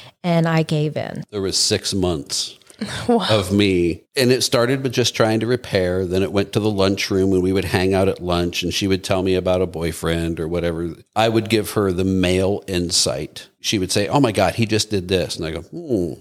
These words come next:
Speaker 2: I'm very much into psychology and understanding the motives of people." So I would explain to her, "You understand why he's doing this, right?"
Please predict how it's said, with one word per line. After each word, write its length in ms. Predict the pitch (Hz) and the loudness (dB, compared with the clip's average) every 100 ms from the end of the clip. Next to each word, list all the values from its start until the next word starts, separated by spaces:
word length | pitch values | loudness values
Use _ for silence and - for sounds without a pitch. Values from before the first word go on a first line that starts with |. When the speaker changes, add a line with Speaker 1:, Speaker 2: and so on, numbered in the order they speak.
| - | -8
Speaker 2:
I'm 120 | 85 | -4
very 200 | 90 90 | 0 0
much 220 | 87 85 | 0 0
into 140 | 92 85 | -2 0
psychology 920 | 98 85 123 117 117 107 113 110 101 - | 0 2 2 4 2 2 0 0 -4 -4
and 100 | 90 | -4
understanding 540 | 85 - 98 90 87 | -2 -2 -2 0 0
the 60 | 82 | -2
motives 400 | 87 85 80 73 | -4 -4 -6 -10
of 160 | 71 | -10
people." 400 | - 95 131 156 - | -8 -4 -2 -4 -4
So 180 | - 98 | 2 4
I 100 | 92 | 4
would 100 | 95 | 2
explain 480 | - - 104 98 87 | -2 2 2 2 2
to 120 | 104 | 0
her, 160 | 95 90 - | 2 -2 -4
"You 160 | 98 101 | -2 0
understand 400 | 90 - 95 87 | 2 0 0 2
why 140 | 85 | 0
he's 160 | 82 80 | -2 -4
doing 240 | 92 69 | -4 -4
this, 200 | 57 - | -8 -10
right?" 220 | 73 76 | -10 -10